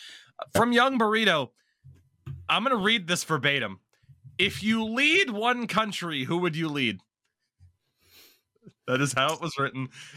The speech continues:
"If you lead one country, who would you lead?"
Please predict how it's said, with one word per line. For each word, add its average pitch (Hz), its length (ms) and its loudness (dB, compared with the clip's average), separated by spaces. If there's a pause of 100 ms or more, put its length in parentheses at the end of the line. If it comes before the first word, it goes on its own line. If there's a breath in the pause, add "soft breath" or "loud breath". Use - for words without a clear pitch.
(120)
"If 151 180 0
you 170 200 -2
lead 196 400 2
one 190 280 2
country, 170 520 -4
who 151 100 -4
would 156 220 -4
you 156 120 -4
lead?" 147 340 0